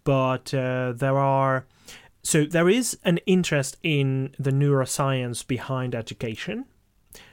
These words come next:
but then there are misleading pieces of information out there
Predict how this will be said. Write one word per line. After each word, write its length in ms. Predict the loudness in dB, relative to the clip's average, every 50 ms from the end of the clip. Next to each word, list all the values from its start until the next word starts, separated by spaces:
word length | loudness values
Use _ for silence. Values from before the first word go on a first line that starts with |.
| -18 -6 -2
but 200 | 0 0 2 2
then 420 | 2 2 2 2 2 0 -2 -2 _ _ _ _ _ _ _ _ _ -6
there 260 | -2 2 2 4 4
are 180 | 4 4 4 4
misleading 680 | 2 2 0 -2 -2 -2 -2 0 0 2 2 2 0 0
pieces 280 | -2 -4 -4 -4 -4 -6
of 100 | -4 -2
information 720 | -4 -4 -4 -4 -4 -4 -2 -2 -2 -4 -4 -4 -4 -4
out 220 | -4 -6 -6 -6 -6
there 240 | -6 -6 -6 -6